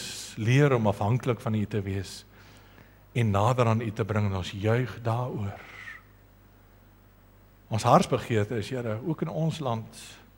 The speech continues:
dat U die glorie en die eer sal ontvang.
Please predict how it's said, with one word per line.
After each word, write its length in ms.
dat 200
U 120
die 140
glorie 480
en 100
die 200
eer 200
sal 220
ontvang. 320